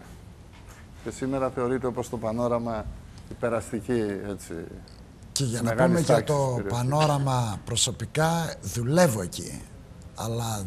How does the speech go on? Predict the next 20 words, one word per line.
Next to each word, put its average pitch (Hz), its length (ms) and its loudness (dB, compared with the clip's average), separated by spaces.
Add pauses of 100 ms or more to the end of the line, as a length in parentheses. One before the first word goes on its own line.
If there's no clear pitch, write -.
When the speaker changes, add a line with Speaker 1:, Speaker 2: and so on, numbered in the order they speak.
Speaker 2:
δεν 147 180 0
υπήρχε 143 920 0
περιθώριο 113 880 -2 (600)
λόγω 127 320 0
οικονομικών 120 680 -2
προβλημάτων 123 640 0
να 113 120 2
μείνω 131 380 4
εκεί 160 480 -2 (520)
και 131 140 -2
μένω 165 540 2
στο - 180 0
γειτονικό 123 640 0
και 151 140 0
μαρτυρικό 131 600 -2
Χορτιάτι, 151 640 0
άμα 104 200 -4
έχεις 85 200 0
υπόψη - 360 -6
σου. - 140 -6